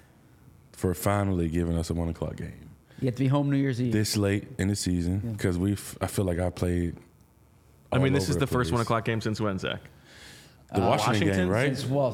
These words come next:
Speaker 2: for home, since Washington.
Speaker 1: Yeah, since
Speaker 2: On,
Speaker 1: the Washington
Speaker 2: on the road,
Speaker 1: game,
Speaker 2: they've had,
Speaker 1: yeah.
Speaker 2: yeah, but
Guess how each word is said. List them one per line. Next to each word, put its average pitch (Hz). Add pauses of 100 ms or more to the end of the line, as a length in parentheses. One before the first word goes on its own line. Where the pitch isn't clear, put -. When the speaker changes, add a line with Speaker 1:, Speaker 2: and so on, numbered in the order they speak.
(300)
Speaker 2:
for 139
home, 156
since 117
Washington. 123
Speaker 1:
Yeah, 147
since -
Speaker 2:
On, 139
Speaker 1:
the 113
Washington 139
Speaker 2:
on -
the -
road, 85
Speaker 1:
game, 85
Speaker 2:
they've 110
had, 98 (100)
Speaker 1:
yeah. 120
Speaker 2:
yeah, 113
but -